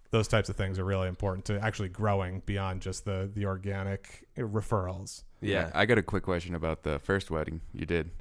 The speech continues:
Speaker 3: Um, so I know when Mike and I did 'em, did our first weddings, not together, but, like, our separate first weddings, we did 'em for real cheap. You know, you gotta just get in there. Did you do yours for, is it kinda the same way with D Js where you could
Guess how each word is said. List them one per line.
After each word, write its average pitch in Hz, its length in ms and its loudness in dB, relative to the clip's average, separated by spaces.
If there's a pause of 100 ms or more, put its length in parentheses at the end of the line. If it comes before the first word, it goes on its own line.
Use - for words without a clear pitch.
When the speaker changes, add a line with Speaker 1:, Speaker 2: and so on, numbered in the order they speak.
(120)
Speaker 3:
Um, 90 440 2
so 92 260 6
I 92 80 8
know 104 120 8
when 90 200 2
Mike 95 180 4
and 90 100 2
I 87 100 4
did 87 160 2
'em, 87 200 0 (280)
did 98 120 4
our 95 120 8
first - 280 -2
weddings, 87 440 0
not 85 240 0 (160)
together, 87 260 -2
but, 85 80 -2
like, 82 100 0
our 82 80 -2
separate - 300 0
first 90 240 -4
weddings, 87 380 -2 (500)
we 92 80 0
did 110 120 6
'em 101 60 2
for 90 80 -4
real 92 200 2
cheap. - 300 -4
You 85 60 -4
know, 85 80 0
you 80 120 -2
gotta 62 260 -2 (200)
just - 180 -8
get 85 120 0
in 85 120 0
there. 90 180 0
Did 95 200 -2
you 95 80 0
do 92 100 -2
yours 90 340 0
for, 92 300 0
is 90 120 -2
it - 40 -10
kinda 113 160 4
the 92 60 2
same 98 220 2
way 98 120 6
with 92 120 2
D 95 160 0
Js 92 300 4
where 90 120 0
you 85 100 -2
could 87 180 -2